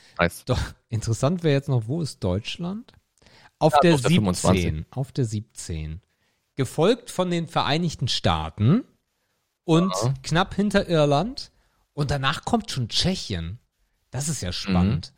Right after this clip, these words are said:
Speaker 2: Also oben sind wirklich Finnland, Dänemark, Schweiz, Island, Norwegen, Niederlande, Schweden, Neuseeland, Österreich, Luxemburg. Das ist die Top ten.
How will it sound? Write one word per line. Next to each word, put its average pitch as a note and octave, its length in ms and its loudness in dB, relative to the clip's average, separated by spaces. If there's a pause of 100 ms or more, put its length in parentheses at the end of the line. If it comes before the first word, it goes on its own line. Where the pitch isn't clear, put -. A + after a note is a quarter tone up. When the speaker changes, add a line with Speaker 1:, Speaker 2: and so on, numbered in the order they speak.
(160)
Speaker 2:
Also E3 220 4
oben A#3 240 4
sind F3+ 140 2
wirklich F3+ 300 0
Finnland, G3 380 2
Dänemark, D#3 380 2
Schweiz, C#3+ 460 0
Island, C#3+ 480 -4
Norwegen, C3+ 480 -2
Niederlande, B2+ 540 0
Schweden, C3+ 460 -2
Neuseeland, G2+ 760 -2 (400)
Österreich, D#3 720 4 (320)
Luxemburg. G2 800 0
Das C3+ 160 -2
ist B2+ 120 -10
die A2+ 100 -4
Top - 260 -10
ten. F2 260 -10